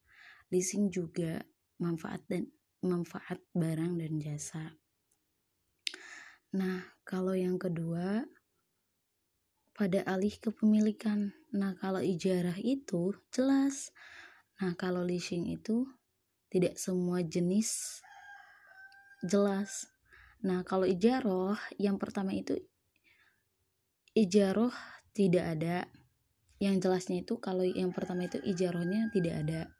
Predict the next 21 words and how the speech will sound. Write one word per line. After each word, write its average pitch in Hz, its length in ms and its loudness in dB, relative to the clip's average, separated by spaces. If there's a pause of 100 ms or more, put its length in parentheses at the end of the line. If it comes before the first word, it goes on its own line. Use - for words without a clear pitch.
(380)
Nah, 196 80 0
kalau 180 240 0 (320)
yang 170 160 0
kedua 170 320 -2 (400)
I - 160 0
M 190 240 2
B 185 160 4
T 196 320 0 (560)
ada. 220 400 2 (480)
Nah, 190 320 -2 (160)
kalau 185 480 4
leasing 196 560 2
itu 214 400 0
yang 196 160 0
pertama 208 400 -2 (480)
opera-, 208 400 4 (800)
operation 208 1080 4 (120)
leasing 202 640 4
itu 247 480 0
tidak 170 360 4
ada. 156 280 0